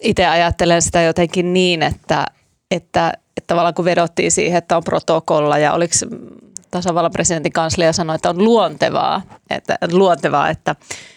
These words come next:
pääministeri ei ole paikalla siellä, niin se on varmaan ihan totta. Ja, ja protokollalla tämän voi hyvin perustella ja, ja en nyt ehkä näe tätä minään kauhean niin kuin valtavana, valtavana asiana, mutta siis kyllä se nyt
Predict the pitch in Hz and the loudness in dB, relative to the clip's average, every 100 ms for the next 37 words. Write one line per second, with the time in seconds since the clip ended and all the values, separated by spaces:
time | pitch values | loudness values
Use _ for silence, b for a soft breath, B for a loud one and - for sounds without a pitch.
0 | _ 147 147 147 - 151 160 160 - 160 | _ -6 -4 -6 -2 0 0 0 0 -2
1 | 156 156 160 170 156 160 - 190 226 262 | 0 0 0 0 2 2 0 0 2 2
2 | 294 254 226 202 - 165 - - 170 - | 2 0 2 0 0 -4 -4 -8 -8 -8
3 | - 190 - 196 185 202 196 185 180 160 | -2 -2 0 -2 0 0 -2 0 0 2
4 | 156 151 147 - - 160 151 151 170 151 | 2 2 0 -2 -2 -2 0 -2 0 -2
5 | 147 147 156 156 - - - - - B | -2 -2 -2 -4 -4 -4 -2 -2 -4 B
6 | B B - 156 160 - 165 - 151 156 | B B -6 -6 -6 -6 -4 -4 -4 -4
7 | 151 160 160 156 151 151 156 156 175 165 | -4 -6 -6 -4 -6 -4 -4 -2 -2 -4
8 | - 175 170 165 175 180 165 175 165 - | -6 -14 -8 -4 -4 -2 -2 -2 -4 -2
9 | 208 262 269 220 180 247 - 233 185 180 | -2 0 -2 0 0 0 0 0 2 -2
10 | B B B B 180 180 - 175 180 175 | B B B B -2 0 0 2 2 2
11 | - - - _ - 185 175 175 185 170 | 0 -4 -6 _ -4 2 2 2 2 0